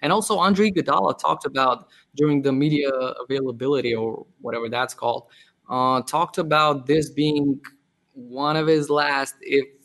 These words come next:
not the last season. He, he said he knows he's towards the end.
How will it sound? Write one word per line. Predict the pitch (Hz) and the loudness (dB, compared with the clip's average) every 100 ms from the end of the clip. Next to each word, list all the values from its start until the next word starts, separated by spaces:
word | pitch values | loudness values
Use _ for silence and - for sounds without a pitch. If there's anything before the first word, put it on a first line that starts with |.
| - | -12
not | 131 135 127 | -4 -2 -2
the | 123 | -2
last | 120 120 120 117 - - | 0 0 -2 -6 -10 -10
season. | 123 123 117 113 - | -8 -6 -8 -10 -8
He, | 156 156 | -4 -4
he | 156 208 | -2 -2
said | 196 190 170 | 2 0 0
he | - 175 170 | -2 -2 0
knows | 147 143 151 139 | 0 4 4 2
he's | - 143 | -2 -8
towards | - 135 131 113 | -4 -2 0 -2
the | 120 104 | -2 -2
end. | 87 | -4